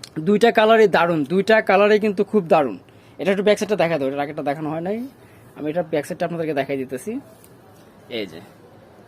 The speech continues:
এটা হচ্ছে ব্যাক সাইডটা, এবং এটারও কিন্তু আপনার এখান থেকে স্লিপসের অংশ আসবে, ঠিক আছে? আপনাদের বডি থেকে কোনো কাপড় নিতে হবে না, যাই যেভাবে খুশি ম্যাক করে নিতে পারবেন। আর এগুলো ম্যাক করলে কিন্তু দারুণ লাগবে, ঠিক আছে? অনেকটা গর্জিয়াস একটা ভাব আছে এগুলোর মধ্যে, খুব চমৎকার ড্রেসগুলো। তো এগুলোর প্রাইস থাকবে হচ্ছে তেরোশো পঞ্চাশ টাকা,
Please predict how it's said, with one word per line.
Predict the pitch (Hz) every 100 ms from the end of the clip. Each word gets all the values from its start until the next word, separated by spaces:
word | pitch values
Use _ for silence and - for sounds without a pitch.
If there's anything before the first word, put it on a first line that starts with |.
| -
এটা | - 156
হচ্ছে | 156 180
ব্যাক | 147 143
সাইডটা, | 185 175 - 220
এবং | 175 175 170
এটারও | 190 196
কিন্তু | 202 202
আপনার | 202 202
এখান | 180 190
থেকে | 185
স্লিপসের | 185 185 160 165
অংশ | 147
আসবে, | 131 120 131
ঠিক | 226
আছে? | 294 156
আপনাদের | 120 151 156
বডি | 165
থেকে | 180 185
কোনো | 185
কাপড় | 170 160 190
নিতে | 185
হবে | 190 196
না, | 254
যাই | 233 170 170
যেভাবে | 185 185 196
খুশি | 202 220
ম্যাক | 180 -
করে | 175
নিতে | 175 180
পারবেন। | 127 127
আর |
এগুলো | 147 170
ম্যাক | 170 170 -
করলে | 190
কিন্তু | 196 190
দারুণ | 156 143 175
লাগবে, | 156 113 101 165 - - - - -
ঠিক | 254
আছে? | 202
অনেকটা | 127 139 151 - 175
গর্জিয়াস | 156 165 147 180 175
একটা | 160 160
ভাব | 151 160
আছে | 156 147
এগুলোর | 143 139
মধ্যে, | 143 139 202 -
খুব | 185 170
চমৎকার | 185 190 - 151
ড্রেসগুলো। | 139 139 139 156 247 - - - -
তো |
এগুলোর | 143 190
প্রাইস | 185 190 196
থাকবে | 220 185
হচ্ছে | 208 -
তেরোশো | - 170 202 208
পঞ্চাশ | 208 196
টাকা, | - 117